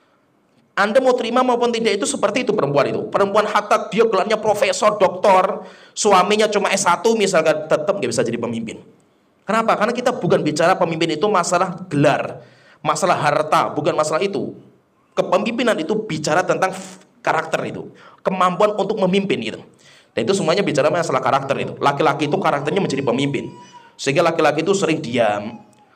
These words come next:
sering merenung. Demikian juga kalau marah itu kebanyakan perem-, laki-laki itu kan diam. Ya, itu namanya laki-laki itu. Sebagai seorang pemimpin itu seperti itu.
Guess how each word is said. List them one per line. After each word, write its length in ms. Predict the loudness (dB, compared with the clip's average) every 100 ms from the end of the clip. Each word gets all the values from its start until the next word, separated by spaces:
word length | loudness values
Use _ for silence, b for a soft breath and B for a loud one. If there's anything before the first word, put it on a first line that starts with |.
| b
sering 300 | -4 -2 0
merenung. 720 | -2 0 0 0 0 -2 -4
Demikian 340 | -2 0 0 0
juga 160 | -2
kalau 240 | 0 0 2
marah 260 | 2 0
itu 160 | -2 -4
kebanyakan 380 | -2 -2 -2 0
perem-, 220 | -2 0
laki-laki 340 | -2 -2 -2 -2
itu 80 |
kan 80 | -4
diam. 240 | -4 -8 -10 -16 b b b b b b b _ -6
Ya, 100 | -4 -2
itu 120 | 0 2
namanya 320 | 2 2 0
laki-laki 400 | 2 0 2 -2
itu. 80 | -4
Sebagai 320 | -4 -2 0
seorang 240 | 0 0 0
pemimpin 240 | -2 -2
itu 80 | -2
seperti 320 | -2 -2
itu. 40 | -4